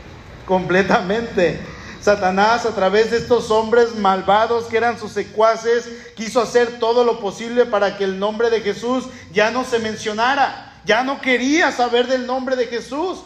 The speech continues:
Pero así como dice ahí en Proverbios dieciséis, dieciséis uno, el hombre propone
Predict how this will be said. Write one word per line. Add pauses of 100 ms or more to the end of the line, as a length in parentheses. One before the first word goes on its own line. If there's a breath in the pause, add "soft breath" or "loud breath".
(180 loud breath)
Pero
así
como
dice
ahí
en
Proverbios
dieciséis,
dieciséis
uno, (180 loud breath)
el
hombre
propone